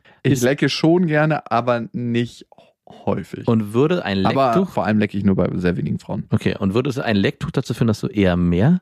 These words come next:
Speaker 2: leckst? Hat es damit zu tun? Also wäre das für dich eine, eine, eine, eine Schwelle, die damit überschritten wird? Oder einfacher wird zu überschreiten?
Speaker 1: So eine kleine Tischdecke ausgebreitet wird.
Speaker 2: Genau.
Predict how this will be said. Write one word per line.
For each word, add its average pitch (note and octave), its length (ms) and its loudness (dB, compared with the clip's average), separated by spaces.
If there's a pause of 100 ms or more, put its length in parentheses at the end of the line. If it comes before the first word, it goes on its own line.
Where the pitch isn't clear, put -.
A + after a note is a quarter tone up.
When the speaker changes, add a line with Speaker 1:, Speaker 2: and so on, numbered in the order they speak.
(100)
Speaker 2:
leckst? E3+ 360 -2
Hat A2 120 -4
es - 100 -8
damit G2+ 260 0
zu A#2 80 -2
tun? F#3 320 2 (320)
Also F#2 220 -4
wäre G2 180 2
das G2 140 -6
für A2 100 -6
dich G2+ 160 -6
eine, G2 240 0 (1120)
eine, F#2+ 200 2
eine, F#2+ 840 2
eine G2 220 4
Schwelle, G#2 320 0
die A#2 100 2
damit A2 200 0 (300)
überschritten C3 480 -2
wird? E3 240 0 (100)
Oder - 260 -6 (140)
einfacher B2 380 0
wird C3 120 -4
zu - 80 -10
überschreiten? B2+ 480 -4 (420)
Speaker 1:
So - 140 -10
eine A#2+ 120 0
kleine A2 340 2
Tischdecke G#2+ 420 0
ausgebreitet G2 640 0
wird. A#2+ 160 2
Speaker 2:
Genau. G2 300 2